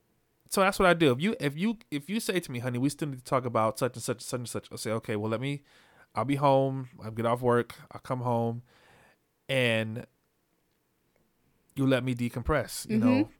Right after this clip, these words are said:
Speaker 1: play a video game, just sit and chill, maybe even take a power nap or something." And then when I get up, you say, "Can we still, can we, then can we talk about this?"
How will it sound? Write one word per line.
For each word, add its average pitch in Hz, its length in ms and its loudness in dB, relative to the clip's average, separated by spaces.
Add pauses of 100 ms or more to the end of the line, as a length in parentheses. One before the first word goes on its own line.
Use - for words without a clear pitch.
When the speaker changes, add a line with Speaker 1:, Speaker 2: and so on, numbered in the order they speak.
Speaker 1:
play 117 140 -2
a 110 40 -2
video 120 260 0
game, 110 460 -4
just - 220 -8
sit 110 220 -4
and 104 100 -12
chill, 101 500 -4 (760)
maybe 120 160 -2
even 113 100 -6
take 110 180 -6
a 107 60 -6
power 113 280 2
nap 107 240 -2
or 104 80 -2
something." 104 420 -6 (520)
And 135 120 -4
then 123 140 2
when 117 120 0
I 110 100 -2
get 117 200 -2
up, 147 340 4 (220)
you 117 100 -8
say, 110 200 -6
"Can - 220 -8
we 113 80 -6
still, 110 200 -4
can 110 200 -8
we, 110 80 -8
then 113 200 -8
can 117 140 -6
we 110 40 -4
talk 123 180 -4
about 110 160 -6
this?" - 160 -14